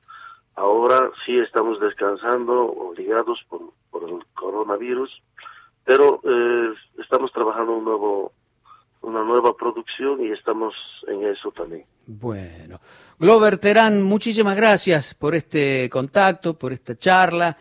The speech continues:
Speaker 2: y espero que la próxima vez que conversemos sea con, eh, una Bolivia que haya recuperado su democracia.
Speaker 1: Eh, sí, es nuestra gran preocupación porque, eh,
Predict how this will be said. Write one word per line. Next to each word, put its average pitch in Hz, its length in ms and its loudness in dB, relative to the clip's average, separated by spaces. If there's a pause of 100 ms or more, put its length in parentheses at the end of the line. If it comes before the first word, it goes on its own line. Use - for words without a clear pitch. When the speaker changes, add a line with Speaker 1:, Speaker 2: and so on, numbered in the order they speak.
(420)
Speaker 2:
y 175 120 -2
espero 190 580 2 (180)
que 147 180 -8
la 139 180 -6
próxima 175 480 0
vez 180 260 2
que 139 160 -12
conversemos 139 920 -4 (340)
sea 165 560 0 (340)
con, 160 500 -2
eh, 135 240 -6
una 151 380 -4
Bolivia 160 540 0
que 156 120 0
haya 147 200 0
recuperado 131 720 -2
su 117 160 -8
democracia. - 720 -12 (2250)
Speaker 1:
Eh, 180 180 6 (180)
sí, 151 160 0
es 123 540 0
nuestra 127 340 2
gran 127 220 0
preocupación 120 680 -4
porque, - 300 -12
eh, 98 520 -6